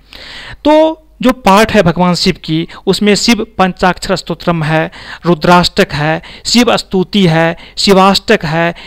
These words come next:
शिव तांडव स्तोत्रम है, शिव लिंगाष्टकम स्तोत्रम है, श्री द्वादश ज्योतिर्लिंगम स्तोत्रम है, शिव षडाक्षर स्तोत्रम है, शिव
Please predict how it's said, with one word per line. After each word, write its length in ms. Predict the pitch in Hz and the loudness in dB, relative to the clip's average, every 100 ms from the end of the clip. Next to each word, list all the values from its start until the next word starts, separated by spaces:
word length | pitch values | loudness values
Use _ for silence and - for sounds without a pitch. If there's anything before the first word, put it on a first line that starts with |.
| - | -6
शिव 280 | - 269 226 | 0 2 2
तांडव 680 | - 196 202 202 202 226 - | 0 2 2 0 0 0 -2
स्तोत्रम 580 | 170 - 196 - 196 160 | -8 -4 -6 0 -2 0
है, 260 | 160 170 175 - - | -2 -2 -4 -12 -8
शिव 220 | - 262 | 0 2
लिंगाष्टकम 960 | 226 190 202 202 190 - - 226 220 160 - - | 2 2 4 2 2 -4 0 2 2 -2 -12 -6
स्तोत्रम 540 | 156 - 190 190 190 151 | -6 -2 -2 0 -2 0
है, 280 | 160 165 170 - - | -2 -2 -4 -14 -12
श्री 260 | - 240 220 | 0 0 2
द्वादश 480 | 196 185 185 208 170 | 4 4 2 -2 -2
ज्योतिर्लिंगम 720 | 190 180 202 185 190 185 190 | -2 0 0 0 0 -2 -4
स्तोत्रम 480 | - - - 175 160 | -4 -8 -6 -6 -2
है, 260 | 165 170 - - - | 0 -2 -4 -14 -8
शिव 260 | - 254 | -2 0
षडाक्षर 560 | 196 190 180 185 - 208 | 0 0 0 0 -2 -4
स्तोत्रम 460 | - 190 - 185 160 | -2 -6 -4 -4 -2
है, 220 | 185 190 - - | -2 -2 -6 -10
शिव 220 | - 269 | -2 -2